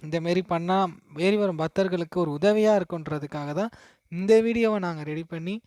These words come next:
ஆ, உங்க எல்லாருக்குமே நாங்க காட்டணும்னு விரும்பினோம்.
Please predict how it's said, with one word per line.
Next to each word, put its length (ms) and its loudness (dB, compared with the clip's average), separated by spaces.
ஆ, 200 -4
உங்க 200 -2
எல்லாருக்குமே 600 -4
நாங்க 640 -6
காட்டணும்னு 540 -2
விரும்பினோம். 480 0